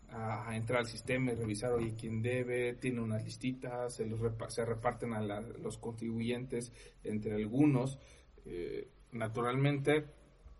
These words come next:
si Nuevo León tuviera acceso totalmente a esas herramientas,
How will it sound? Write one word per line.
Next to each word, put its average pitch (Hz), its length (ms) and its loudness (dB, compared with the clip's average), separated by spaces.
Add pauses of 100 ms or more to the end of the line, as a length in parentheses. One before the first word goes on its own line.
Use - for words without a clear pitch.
(340)
si - 200 -6
Nuevo 110 220 2
León 120 160 4
tuviera 135 260 4
acceso 120 340 0
totalmente 113 540 -2
a 123 40 -2
esas 127 200 -4
herramientas, 135 760 2